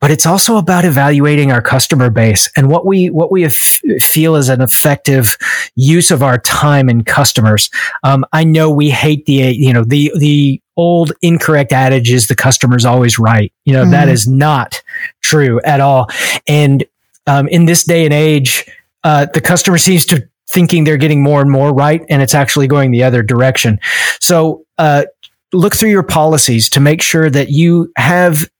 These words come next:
Speaker 1: the ability to effectively deal with this style of customer that's coming through, that's causing these very challenging calls. Um, there's nothing more empowering as an employee when you feel the company has your back in a challenging and stressful situation.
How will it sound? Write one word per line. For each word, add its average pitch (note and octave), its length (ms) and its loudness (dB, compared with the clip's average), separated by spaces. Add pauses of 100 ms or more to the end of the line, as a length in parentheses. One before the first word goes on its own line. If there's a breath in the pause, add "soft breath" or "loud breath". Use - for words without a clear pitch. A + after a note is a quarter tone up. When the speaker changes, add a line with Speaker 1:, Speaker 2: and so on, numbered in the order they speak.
Speaker 1:
the D#3 440 -2
ability D3+ 460 0
to D3+ 140 -2
effectively C#3+ 480 -2
deal C3+ 280 0
with C#3 180 -2
this B2+ 140 0
style B2+ 400 2
of A#2 80 -2
customer A#2 540 0 (260 loud breath)
that's C3+ 160 -2
coming C#3 280 0
through, C#3+ 180 -2
that's B2 180 -2
causing D3 440 0
these B2 160 2
very C3 200 0
challenging B2+ 600 0
calls. A#2+ 420 0 (460 loud breath)
Um, C#3+ 300 2 (240 loud breath)
there's E3+ 300 0
nothing F3 400 0
more E3 180 2
empowering D3+ 760 0
as D3 180 0
an C3+ 100 0
employee C#3 720 0 (540 soft breath)
when C#3+ 180 2
you E3 160 2
feel E3+ 240 0
the C3+ 100 0
company D3+ 500 0
has C3 300 0
your B2 100 2
back D#3 640 -2 (480)
in F#3+ 140 0
a F#3 140 0
challenging F#3 600 0
and F3 80 0
stressful F#3+ 600 -2
situation. G3+ 720 -2